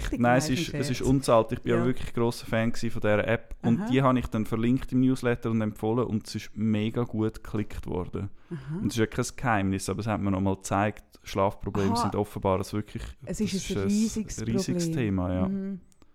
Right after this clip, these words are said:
Speaker 1: Und zwar, ich bin gerade Anfang Corona bin ich eingeladen gsi. Ähm,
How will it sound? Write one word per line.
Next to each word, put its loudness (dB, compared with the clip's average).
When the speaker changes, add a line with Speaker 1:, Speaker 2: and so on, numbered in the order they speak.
Speaker 1:
Und -6
zwar, 2
ich -2
bin -4
gerade -10
Anfang -8
Corona -2
bin -4
ich -4
eingeladen -2
gsi. -4
Ähm, -6